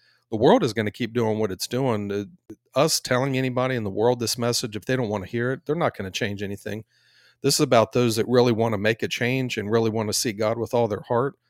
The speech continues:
that you can escape the corruption of the world. And because God will deal with this world in judgment, uh, th-, that's in God's hands. Uh, what, what's in our hands is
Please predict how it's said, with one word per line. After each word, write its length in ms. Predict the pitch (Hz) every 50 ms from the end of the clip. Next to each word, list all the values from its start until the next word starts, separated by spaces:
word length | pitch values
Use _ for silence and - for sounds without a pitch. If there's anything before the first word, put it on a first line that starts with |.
| _ _ _ _ _ _ _ _ _
that 260 | _ 117 110 107 107 117
you 120 | 147 170
can 160 | - - 127
escape 520 | 123 - - - 120 107 101 107 - - - - -
the 120 | - 120
corruption 460 | - - 127 117 110 104 - - 117 104
of 80 | 98
the 60 | 101
world. 440 | 95 87 98 95 98 98 113 123 127 _ _ _ _ _ _ _ _ _ _ _ _ _ _ _ _ _
And 240 | 113 110 107 104 104
because 280 | 104 - - 113 101 95
God 280 | - 127 147 185 165
will 100 | 127 107
deal 240 | 98 107 127 165 151
with 140 | 117 104 -
this 220 | - 104 - -
world 320 | - 107 101 98 98 95 95
in 120 | 95 98
judgment, 540 | 98 120 127 127 - - 107 101 101 110 110
uh, 160 | 104 101 95 - -
th-, 120 | - - -
that's 200 | 123 139 - -
in 80 | 120 98
God's 280 | 110 117 120 104 - -
hands. 420 | - - 90 104 104 - - -
Uh, 180 | - 113 104 98 90 _ -
what, 220 | 110 113 104 98 - _ _
what's 240 | 123 117 104 -
in 100 | 131 107
our 140 | 120 147 160
hands 440 | - - 113 107 104 101 107 101 -
is 400 | - 104 101 98 101 98 -